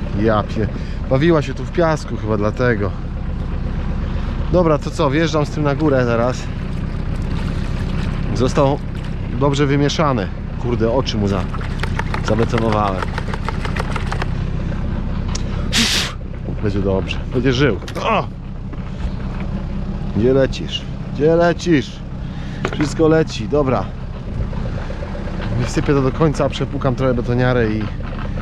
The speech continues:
jedziemy z tym na górę. Żeby włożyć sobie właśnie to tutaj, się z tym nie szarpać. Dobra, mamy to, mamy to, mamy to.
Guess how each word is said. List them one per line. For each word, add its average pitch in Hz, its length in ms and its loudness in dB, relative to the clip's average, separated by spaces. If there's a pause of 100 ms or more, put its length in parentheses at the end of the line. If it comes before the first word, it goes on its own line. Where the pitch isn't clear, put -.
(520)
jedziemy 127 320 6
z 117 40 -2
tym - 160 -2
na 117 140 2
górę. 107 300 0 (1800)
Żeby 151 200 2
włożyć 156 460 2
sobie 160 160 0
właśnie 151 280 0
to 175 200 2
tutaj, 151 400 0 (720)
się - 180 0
z - 60 -2
tym 139 160 2
nie 135 60 4
szarpać. 139 600 0 (2750)
Dobra, 110 320 2
mamy 131 200 2
to, 143 180 2
mamy 120 220 2
to, 127 180 0
mamy 107 240 2
to. 131 300 2